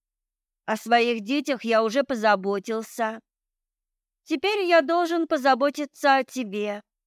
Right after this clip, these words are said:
Я чувствую, что ты постоянно чего-то боишься.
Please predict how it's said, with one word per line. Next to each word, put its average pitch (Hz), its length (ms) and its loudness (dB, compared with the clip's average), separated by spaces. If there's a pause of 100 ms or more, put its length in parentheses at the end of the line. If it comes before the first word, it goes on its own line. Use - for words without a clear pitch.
(1040)
Я 226 200 2
чувствую, 220 600 -4
что 247 180 -4
ты 240 120 -4
постоянно 254 640 -2
чего-то 254 360 -4
боишься. 240 840 -2